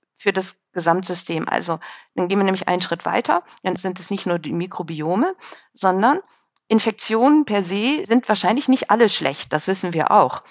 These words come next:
Man spricht gerade in den letzten drei Jahren,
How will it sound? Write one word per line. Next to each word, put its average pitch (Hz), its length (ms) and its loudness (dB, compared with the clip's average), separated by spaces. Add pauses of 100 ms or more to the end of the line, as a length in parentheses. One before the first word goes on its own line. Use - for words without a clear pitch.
(320)
Man 175 140 0
spricht - 520 -6
gerade 220 340 0
in 208 120 0
den 180 180 -4
letzten 202 440 -6
drei 214 240 -2
Jahren, 214 500 2